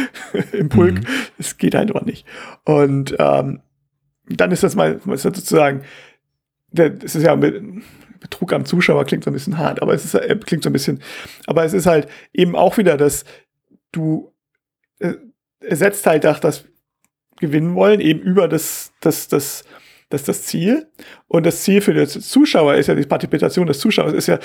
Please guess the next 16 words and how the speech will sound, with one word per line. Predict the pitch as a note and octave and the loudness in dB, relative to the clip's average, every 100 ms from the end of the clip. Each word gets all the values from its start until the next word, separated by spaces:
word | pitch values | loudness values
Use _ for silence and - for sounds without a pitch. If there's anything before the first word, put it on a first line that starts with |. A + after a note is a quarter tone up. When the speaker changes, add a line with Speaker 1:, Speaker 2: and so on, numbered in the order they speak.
| - - | -10 -6
Speaker 1:
zu | F3 | -4
sehen, | C#3+ E3 F#3 | 2 4 4
wie | D3+ D3 - - - | 2 0 -4 -16 -12
bestimmte | - E3+ D#3+ | -6 -2 2
Leistungen | - - F3 - | 2 0 -2 -2
erbracht | - - - | 0 -2 -2
werden. | - - - - _ - | 0 0 -2 -14 _ 0
Speaker 2:
Mhm. | G#2 F#2+ F#2+ - - | 2 2 -2 -8 -6
Speaker 1:
Und | D#3 | 0
wenn | D#3 | 2
die | D#3+ | 2
Leistungen | D3+ G3+ D#3+ | 2 2 0
durch | C#3 | 2
Schummeln | C4+ D4 F3 | 2 4 4
erbracht | D#3 D#3 E3 | 4 4 2
werden, | E3 | -2